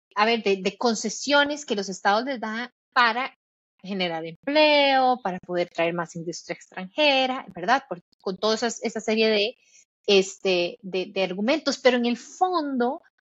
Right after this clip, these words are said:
eh, imp-, incluso hasta cuando vos pasás enfrente de una zona, vos inmediatamente dices, "Eso es una zona franca".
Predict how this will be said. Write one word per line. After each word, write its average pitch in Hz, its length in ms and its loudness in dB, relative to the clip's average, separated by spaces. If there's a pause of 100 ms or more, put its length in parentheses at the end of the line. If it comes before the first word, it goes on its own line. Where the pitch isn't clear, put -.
(560)
eh, 240 340 4 (360)
imp-, 240 200 -2
incluso 277 360 0
hasta 226 280 2
cuando 202 200 -2
vos 202 160 0
pasás 277 320 0
enfrente 240 300 -4
de 262 60 -2
una 262 100 0
zona, 247 240 2
vos 240 160 2
inmediatamente 240 400 2
dices, 214 220 0
"Eso 233 100 0
es 214 80 0
una 233 160 4
zona 214 180 2
franca". 269 420 -6